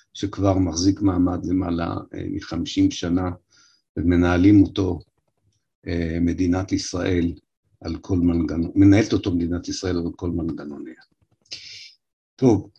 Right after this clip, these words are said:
אני לא מבטיח לכם שההרצאה בשבוע הבא תהיה יותר נעימה,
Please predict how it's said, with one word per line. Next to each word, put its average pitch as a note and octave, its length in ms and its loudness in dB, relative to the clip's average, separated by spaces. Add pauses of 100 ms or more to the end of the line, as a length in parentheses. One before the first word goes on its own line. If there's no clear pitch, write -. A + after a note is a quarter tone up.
(840)
אני G2+ 180 6
לא D3 200 10
מבטיח D3 300 4
לכם C3 280 2
שההרצאה A2+ 420 0
בשבוע G#2 480 -2
הבא G2+ 200 -2
תהיה G#2 200 0
יותר G#2 320 -2
נעימה, C3 520 6